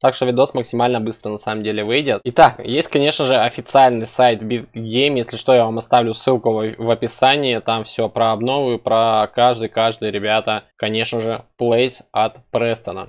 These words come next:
Пет Симулятор X, обновление странствующего торговца, но, как, в принципе, мы и на стриме с вами так и думали. Полный список изменений пятого обновления PET Simulator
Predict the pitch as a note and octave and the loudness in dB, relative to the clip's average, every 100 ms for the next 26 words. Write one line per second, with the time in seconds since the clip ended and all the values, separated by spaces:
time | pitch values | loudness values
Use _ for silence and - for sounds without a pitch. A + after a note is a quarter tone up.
0 | _ E3 E3 D3 C3+ D3 C#3 - B2+ - | _ -2 0 0 4 4 2 -4 -8 -8
1 | - A#2+ C3 A#2+ B2+ C#3+ D3 C#3 - A#2 | -4 0 2 2 2 0 -2 -4 -2 -2
2 | A#2+ - A#2+ A#2+ A#2 B2 A#2+ A#2+ A#2 A2 | -2 -2 0 0 0 0 0 2 2 6
3 | C#3+ B2+ - - C2 C2 C#3+ - B2+ B2 | 6 6 2 -10 -8 -4 -4 -2 -2 -2
4 | - B2 - B2 A2 A2+ A#2+ - A#2 - | -2 -4 -2 -4 -2 -2 -4 -4 -6 -8
5 | G#2+ A2+ A2+ - B2 C3+ - A2+ A#2 A2 | -8 -8 -8 -4 -2 -2 -2 -4 -2 -4
6 | G#2+ A#2 A2+ G#2 G2 - D3+ D#3+ C3+ A#2 | -4 -4 -4 -6 -10 2 4 6 4 -2
7 | - D3+ - B2 A2+ B2+ C3+ C#3+ A2+ C3+ | -2 -2 -2 -6 -4 -2 0 -2 2 2
8 | B2+ A#2+ A#2 A2+ A2+ B2+ C#3+ B2+ - C3+ | 4 2 0 -2 -2 0 -2 -4 0 -2
9 | C3+ - B2+ A2+ A#2 A2+ | 0 -4 0 2 2 0